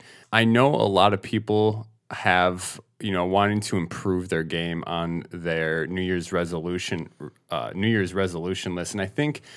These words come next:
today's topic will be a great, uh, place to start off the new year.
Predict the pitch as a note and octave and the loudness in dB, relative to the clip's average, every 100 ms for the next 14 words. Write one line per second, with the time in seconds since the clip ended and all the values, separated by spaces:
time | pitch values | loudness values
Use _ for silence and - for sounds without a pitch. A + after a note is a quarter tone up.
0 | - - - B2+ A2+ A2+ - G#2 G2 G#2 | -20 -16 -4 2 4 4 2 2 4 2
1 | G2 G2 E2+ F2 E2 E2 E2 - F#2 F#2+ | 0 0 0 -2 -2 -4 -4 -6 -2 2
2 | G2 F#2+ - G#2 D#2+ D#2 D2+ - - - | 2 0 -6 -6 -4 -4 -6 -8 -4 -2
3 | F#2 - F#2 - F2 D#2 D2+ E2+ - F#2+ | 0 -2 -6 0 0 0 0 -2 -2 -2
4 | F2 E2+ E2 D#2+ D2+ | -2 -4 -2 -2 -4